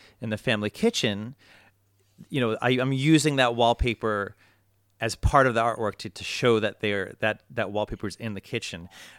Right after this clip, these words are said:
Um, because, you know, the, you, the kitchen really is, it's the heart and the center of a family's home.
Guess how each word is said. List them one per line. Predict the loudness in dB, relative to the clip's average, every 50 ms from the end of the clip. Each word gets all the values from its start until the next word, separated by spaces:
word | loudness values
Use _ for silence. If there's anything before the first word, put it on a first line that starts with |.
| _ -12
Um, | -10 -8 -8 -6 -8 -8 -10 -12 -16 _ _ _ -14
because, | -10 -6 -6 -4 -2
you | 0 0
know, | 0
the, | 2 0 -2 -2
you, | -4 -6 -6 -6 -6
the | -6
kitchen | -4 -2 -2 -2 -2 -2 0
really | 0 0 0 0
is, | -2 -4 -6
it's | -6 -8
the | -6 -6
heart | -2 0 2 2 0
and | 0 -4
the | -8
center | -6 -4 -2 0 0
of | -2 -2
a | -4 -6 -6 -8
family's | -8 -8 -8 -8 -8 -8 -12
home. | -10 -10 -10 -10 -10